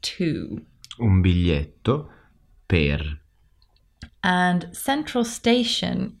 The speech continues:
Speaker 1: is la stazione centrale. So how would you say a ticket to central station?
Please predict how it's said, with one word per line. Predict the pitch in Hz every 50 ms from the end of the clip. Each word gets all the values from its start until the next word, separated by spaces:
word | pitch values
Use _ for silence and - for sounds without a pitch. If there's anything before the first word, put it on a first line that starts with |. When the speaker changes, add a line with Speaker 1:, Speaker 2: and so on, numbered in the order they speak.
| _
Speaker 1:
is | - - - - - - 156 - - - _ - - _ _ _ _ _ _ _ _ _ _ -
la | 180 180 175
stazione | - - - 185 175 165 - - - - 226 233 233 240 233 233 233 233
centrale. | - - 185 180 170 - - 170 160 - - 107 - - - - - - - - _ _ _ _ _ _ _ _ _
So | - - 247
how | 233 285 339 381 370
would | 359 - -
you | 269 269 233
say | - - 240 214 208 208 208 - - -
a | 180 - - -
ticket | - - 240 233 233 - 269 - - - _ - - - _ _ _ _ -
to | - - - 214 175 160 160 165 170
central | - - - 165 165 151 - - 165
station? | 160 - - - 175 175 170 165 - - - - - -